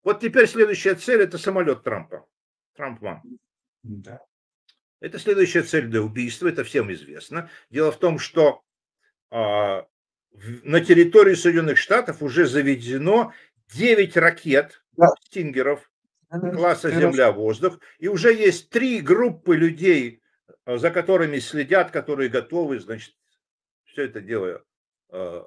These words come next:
Speaker 1: выстрелить. Ну, понятно, что делать это без, э, патронажа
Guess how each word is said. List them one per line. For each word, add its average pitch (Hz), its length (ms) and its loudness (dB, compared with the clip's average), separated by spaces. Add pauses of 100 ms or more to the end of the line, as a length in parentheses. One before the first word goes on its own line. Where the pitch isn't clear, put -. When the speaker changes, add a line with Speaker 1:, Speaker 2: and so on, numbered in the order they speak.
(100)
Speaker 1:
выстрелить. 170 580 -4
Ну, 208 420 -12
понятно, 175 500 -2
что - 280 -4 (300)
делать 190 480 2
это 156 340 0 (140)
без, - 580 -2 (680)
э, 113 220 -8
патронажа 160 1000 2